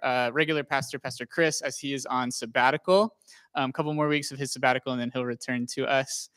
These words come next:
Um, and today is our last day in the summer series on Ezra and Nehemiah. For the summer, we have been, uh, sort of journeying with the ancient Israelites as they have left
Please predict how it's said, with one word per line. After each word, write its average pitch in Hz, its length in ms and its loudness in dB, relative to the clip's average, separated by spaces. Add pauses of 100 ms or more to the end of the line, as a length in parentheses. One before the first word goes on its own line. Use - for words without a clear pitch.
(300)
Um, 131 180 4
and 139 120 0
today 190 320 8
is 208 80 6
our 175 140 8
last 165 560 8
day 151 520 8
in 143 400 0
the 139 320 0
summer 175 360 2
series 156 460 2
on 135 180 0
Ezra 135 300 0
and 127 100 0
Nehemiah. 117 640 -2 (340)
For 143 460 4
the 139 80 -4
summer, 185 320 4
we 165 140 4
have 156 240 0
been, 143 380 -2
uh, 131 280 6
sort 151 220 -2
of 135 120 -4 (440)
journeying 190 580 6
with 180 380 6
the 160 300 2
ancient 165 360 -2
Israelites 156 500 4
as 143 140 -2
they 143 180 2
have 135 200 -6
left 151 520 2